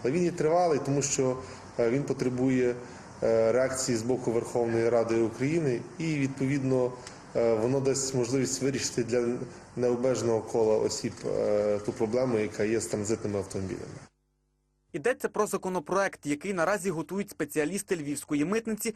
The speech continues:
Speaker 2: та громадські активісти. За ним вартість розмитнення іноземних автівок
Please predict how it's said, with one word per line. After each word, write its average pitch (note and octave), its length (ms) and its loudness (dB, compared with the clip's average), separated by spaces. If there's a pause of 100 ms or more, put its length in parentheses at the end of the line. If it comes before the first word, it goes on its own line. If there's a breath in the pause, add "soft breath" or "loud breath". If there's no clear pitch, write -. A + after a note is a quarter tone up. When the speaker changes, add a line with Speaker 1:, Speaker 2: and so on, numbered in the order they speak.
(140 loud breath)
Speaker 2:
та A3 100 0
громадські F3 460 -2
активісти. D3 680 -4 (280)
За D#3+ 80 2
ним A3+ 240 0
вартість E3 400 -2
розмитнення F3+ 600 0
іноземних G3 520 -2
автівок F#3 400 -2